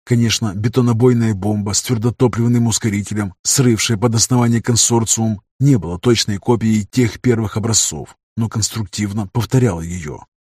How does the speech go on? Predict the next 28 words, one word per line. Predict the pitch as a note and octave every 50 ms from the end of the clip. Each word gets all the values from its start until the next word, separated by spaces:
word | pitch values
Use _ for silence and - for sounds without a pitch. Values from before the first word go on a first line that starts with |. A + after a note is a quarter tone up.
| _ _ -
Иван | C3 A#2 G2 G#2 G#2 G#2+ G#2+ -
этого | - A#2+ G2+ A2+ G#2+ G#2+ G#2
знать | F#2+ G#2+ G#2 G2 F#2 -
не | B2
мог. | A#2 G2+ D#2 C2 - - - _ _ _ _
Он | A#2 A#2 A2+ A2 G#2+ G2
видел | F2 A2 G#2+ G2+ G#2+ G#2 G2 - -
результат. | A#2 A2 A2+ G#2 G#2 A2 A2 G2 - F#2+ D2+ C#2 - - - _ _ _ _ _ _ _ _ _ _
Небоскреб | A#2+ A#2+ A2 G#2+ - - B2 B2+ A2 - -
исчез. | C3 A2 - - - - C#2 B1 - - - - _ _ _
На | G#2+ A2+
его | A2+ A2 G#2 A2
месте, | G2+ G2 G2+ A2+ A2 - - - - - - _
окутывая | - A#2 G#2+ - C3 A2 - A#2 A2+ G#2+
циклопическую | - - C3 A2 B2 B2+ G#2+ - A#2 B2 A2 - - - A#2 A2+ A2+
груду | A2 F#2+ G#2 A#2 A#2+ G2 G2+
щебня | F#2+ - - - - F#2+ G#2 A2+ G#2+ G2+ - - - _ _
и | C3
молотого | B2 B2 A#2+ A#2 A2 G2 A#2 A#2
бетона, | G#2+ A2 A2+ - - A2 F2 D2 B1 - - _ _ _ _ -
ощетинившуюся | C#3 - - - C3 A#2+ - - A2+ B2 A#2 G#2 F#2 - G2+ F#2 - - A2 F#2+
крючьями | - G#2+ B2 B2+ A2 - - A#2 G#2
арматуры, | G#2 G#2+ A2 A2 G2+ - - G#2+ A#2+ B2 G#2 - - _ _ _ -
лениво | A#2+ A#2+ A#2+ B2 B2+ B2 A2 G#2+
расползался | A2+ A2 - - A#2+ A2+ G#2 A2+ B2+ A#2+ A2 - A#2+
серо-коричневый | G2+ - - - C#3 C3+ B2+ B2 G#2 - A#2+ A2+ B2 A#2 - - A#2+ A#2 A#2 A2 G2+
пылевой | - B2 B2 A#2+ A2+ A2+ A2+ A2
гриб. | G2+ F2 E2 D#2+ C#2 -